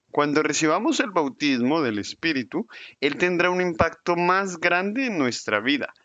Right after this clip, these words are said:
Sentiremos su influencia con más fuerza. Diariamente pondrá en nuestro corazón el deseo de obedecer a Dios.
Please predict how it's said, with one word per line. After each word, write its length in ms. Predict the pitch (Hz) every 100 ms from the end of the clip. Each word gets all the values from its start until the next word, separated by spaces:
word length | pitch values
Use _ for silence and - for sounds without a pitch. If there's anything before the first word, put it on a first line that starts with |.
| _ _
Sentiremos 720 | - 139 117 127 117 117 139
su 100 | -
influencia 720 | 147 127 113 110 110 - 139 139
con 640 | - 120 117 113 113 113 117
más 540 | 143 220 294 - -
fuerza. 640 | - 185 240 247 - 104 - _ _ _ -
Diariamente 1000 | 127 156 214 233 254 254 240 147 147 240 - - -
pondrá 360 | 139 131 120
en 100 | 127
nuestro 280 | 151 - 175
corazón 460 | 156 120 110 117 117
el 160 | 143
deseo 480 | 131 110 - 113 113
de 120 | 139
obedecer 720 | 135 110 90 80 - 185 214
a 100 | 110
Dios. 380 | 78 - -